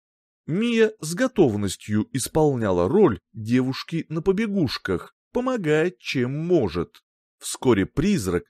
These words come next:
со второй попытки зачаровал годный маяк. Это как гравировка внутренней структуры предмета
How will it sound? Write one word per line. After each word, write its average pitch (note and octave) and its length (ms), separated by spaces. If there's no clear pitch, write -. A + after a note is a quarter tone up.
со - 180
второй G3+ 400
попытки G2+ 760
зачаровал C3 800
годный G#2+ 720
маяк. D#3+ 680
Это G#2+ 500
как G3+ 320
гравировка E3+ 1040
внутренней G2+ 720
структуры B2+ 680
предмета A2 800